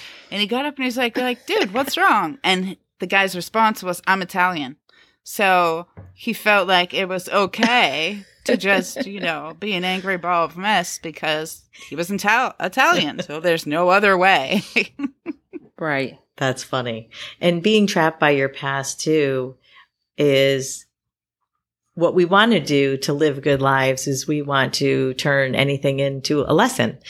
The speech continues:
Speaker 3: So if there's something in the past that didn't go right,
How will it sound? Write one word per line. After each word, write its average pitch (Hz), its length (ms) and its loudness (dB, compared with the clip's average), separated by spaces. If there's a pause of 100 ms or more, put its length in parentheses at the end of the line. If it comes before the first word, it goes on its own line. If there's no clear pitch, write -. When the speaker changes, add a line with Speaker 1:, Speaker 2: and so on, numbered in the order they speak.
(220)
Speaker 3:
So 147 240 4
if 147 140 -6
there's 156 200 2
something 214 300 2
in 156 80 2
the 147 80 -2
past 147 520 -2
that - 300 0
didn't 147 520 -2
go 170 260 2
right, 127 480 2